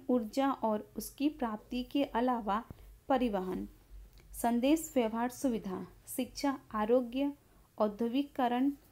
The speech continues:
रोजगार के अवसर और आधुनिक टेक्नोलॉजी से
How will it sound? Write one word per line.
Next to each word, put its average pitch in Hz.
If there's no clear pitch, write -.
रोजगार 233
के 294
अवसर 254
और 277
आधुनिक 226
टेक्नोलॉजी 247
से -